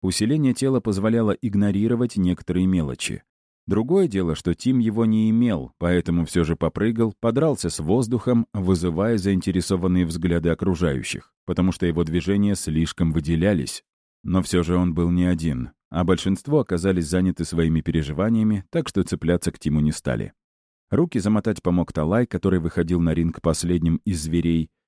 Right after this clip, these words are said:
и все, что теперь оставалось, это сидеть и ждать, когда на экране вспыхнет твой номер.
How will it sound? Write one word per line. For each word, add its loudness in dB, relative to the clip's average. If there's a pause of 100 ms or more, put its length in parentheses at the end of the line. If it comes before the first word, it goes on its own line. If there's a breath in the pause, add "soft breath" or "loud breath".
и 4
все, 0
что -4
теперь -2
оставалось, -2
это 0
сидеть 0
и -2
ждать, 0
когда -2
на 0
экране 0
вспыхнет -2
твой 0
номер. -2